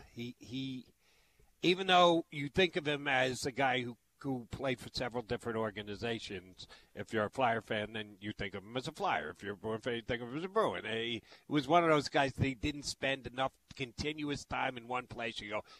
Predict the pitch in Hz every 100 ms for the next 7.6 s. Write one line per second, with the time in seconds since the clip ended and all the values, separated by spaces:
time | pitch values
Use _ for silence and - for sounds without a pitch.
0 | _ 131 160 151 120 143 123 135 156 143
1 | 131 120 107 127 123 107 90 - _ _
2 | _ _ _ _ _ - 214 - 247 226
3 | 269 285 302 - 185 170 156 156 156 196
4 | 233 233 202 180 151 180 175 170 175 170
5 | 160 160 165 160 156 143 131 196 190 165
6 | 185 202 139 139 131 160 156 147 151 185
7 | 175 160 - 135 135 127